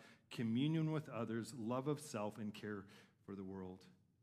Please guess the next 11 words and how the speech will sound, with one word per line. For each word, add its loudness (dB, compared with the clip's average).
And 0
sin 4
breaks -2
that -16
because 0
we 4
go 4
it 2
alone. 2
We, 6
we 4